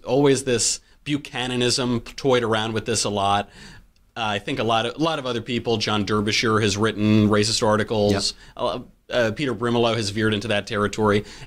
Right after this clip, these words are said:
Speaker 1: And for decades now, there have been people like Jared Taylor, my fellow Yaley, who's a white supremacist, white, white nationalist, I think is fair. He is,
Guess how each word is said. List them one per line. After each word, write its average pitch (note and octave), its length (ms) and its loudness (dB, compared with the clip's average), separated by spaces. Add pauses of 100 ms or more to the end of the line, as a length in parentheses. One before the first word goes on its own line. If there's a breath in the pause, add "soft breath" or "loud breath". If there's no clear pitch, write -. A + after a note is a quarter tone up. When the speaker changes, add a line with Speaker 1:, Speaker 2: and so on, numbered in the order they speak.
(100)
Speaker 1:
And D3 220 2
for F3 140 -2
decades E3 440 -2
now, A2 140 0
there A2 120 2
have G#2 120 0
been G#2+ 160 -2
people A2+ 220 -4
like G2 200 0
Jared G2+ 280 -2
Taylor, A2+ 460 -6 (240 soft breath)
my G2 140 -4
fellow G2+ 280 -2
Yaley, G2 440 0
who's A2 240 2
a F#2 100 -4
white F#2+ 220 -2
supremacist, G#2+ 760 -4
white, A2+ 260 -4 (200 soft breath)
white D3 180 -4
nationalist, G2+ 560 -4
I G2 60 -2
think F#2+ 220 -8
is F#2+ 120 -6
fair. F#2 380 -6 (200 loud breath)
He G#3 200 -2
is, G3+ 240 0